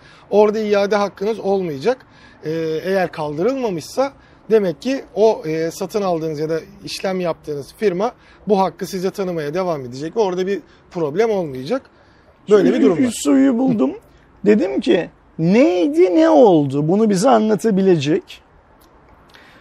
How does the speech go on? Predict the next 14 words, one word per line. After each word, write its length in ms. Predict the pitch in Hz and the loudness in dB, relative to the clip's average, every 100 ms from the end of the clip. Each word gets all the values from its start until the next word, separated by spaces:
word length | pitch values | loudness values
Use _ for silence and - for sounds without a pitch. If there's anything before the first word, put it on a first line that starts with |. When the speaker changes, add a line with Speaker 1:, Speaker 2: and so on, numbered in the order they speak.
| - | -4
Speaker 2:
Bir 200 | 170 247 | 4 6
Ekim 320 | 311 - 302 262 | 8 4 2 2
sonrası 420 | 285 269 233 233 | 2 0 0 -2
tüketicilerin 600 | - 277 254 202 247 269 | -4 -4 -4 -2 0 0
hakları 540 | 196 247 - 269 262 | 0 -2 0 2 2
tam 220 | 233 277 | 2 2
olarak 400 | 254 233 240 240 | 4 4 4 2
neler? 640 | 214 220 226 214 170 180 269 _ _ _ _ - | 0 2 4 6 4 0 -4 _ _ _ _ -2
Bunu 200 | 208 240 | 2 2
söyleyecek. 720 | 196 214 170 156 156 247 320 _ - - _ - | 2 2 2 0 -2 -4 -6 _ -20 -20 _ 2
Ve 120 | 330 | 2
sizin 680 | - 269 226 269 349 226 156 - | 4 0 0 0 0 -2 -4 -10
şirket 520 | - 233 226 277 226 | -6 -2 0 0 2
olarak 440 | 247 196 214 302 | 2 2 2 0